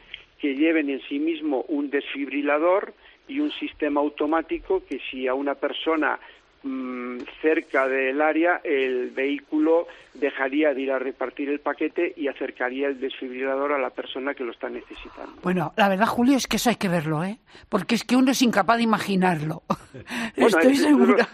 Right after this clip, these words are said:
Speaker 1: eh, esto es lo que tiene trabajar con innovadores y con ideas nuevas
Speaker 2: <laughs>
Speaker 1: que ya son una realidad, porque todo esto,
Speaker 2: Ah.
Speaker 1: todo esto existe, hay un prototipo, porque premiamos ideas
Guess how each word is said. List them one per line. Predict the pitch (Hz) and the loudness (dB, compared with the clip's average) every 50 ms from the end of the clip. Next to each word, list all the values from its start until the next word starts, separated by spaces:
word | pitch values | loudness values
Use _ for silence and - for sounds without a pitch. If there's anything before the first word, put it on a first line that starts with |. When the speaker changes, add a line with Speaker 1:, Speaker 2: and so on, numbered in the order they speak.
| - - _ _ - - - - - - 226 214 208 - | -16 -20 _ _ -18 -18 -14 -8 -6 -4 -4 -4 -4 2
Speaker 1:
eh, | - 180 - - | 2 2 4 4
esto | 180 - - 202 | 0 2 2 4
es | 208 | 4
lo | 220 175 | 4 4
que | 180 185 | 4 4
tiene | - 196 185 202 175 | 4 4 2 4 2
trabajar | 185 175 165 151 139 180 180 | 4 4 4 4 2 0 -2
con | - 190 196 180 170 | 2 0 2 4 4
innovadores | 165 156 151 151 147 147 147 151 165 175 175 | 2 4 4 6 6 6 6 4 4 2 0
y | 208 - | -2 0
con | - 175 160 | 0 2 2
ideas | 147 135 143 - - - - | 4 6 6 6 6 4 2
nuevas | 339 359 233 220 220 240 359 - - | 4 4 6 6 6 4 2 0 -4
Speaker 2:
<laughs> | _ _ | _ _
Speaker 1:
que | - 156 151 139 | 0 2 2 4
ya | 127 165 196 190 | 6 4 4 4
son | - 226 226 226 | 4 2 2 2
una | 220 202 175 156 | 4 2 2 2
realidad, | 151 151 143 139 139 160 220 262 220 - | 4 2 0 0 0 2 2 2 2 2
porque | 143 123 147 135 | -2 -4 -4 2
todo | - 165 170 175 | 2 4 4 4
esto, | 165 302 214 214 | 2 2 2 2
Speaker 2:
Ah. | 175 - - - | 2 -4 -10 2
Speaker 1:
todo | - 170 175 175 208 | 4 4 6 6 4
esto | 196 - 247 - - | 4 2 0 0 2
existe, | 175 160 - - - - - 233 - - - 165 | 0 -2 -2 -2 -8 -8 -8 -8 -8 0 2 4
hay | 160 180 | 4 4
un | 185 170 | 2 2
prototipo, | 143 175 170 170 - 170 165 - 196 185 - - 208 208 202 - _ _ | 4 2 2 4 4 0 0 0 -8 -2 2 4 4 4 2 -4 _ _
porque | - 147 143 - - 147 127 - - - - - _ _ | 2 2 2 4 2 2 2 2 -4 -14 -16 -18 _ _
premiamos | _ 156 156 147 143 156 175 190 196 202 190 - - | _ 4 4 6 6 6 6 6 4 2 -2 0 0
ideas | 170 160 165 180 190 190 | 2 4 6 6 4 4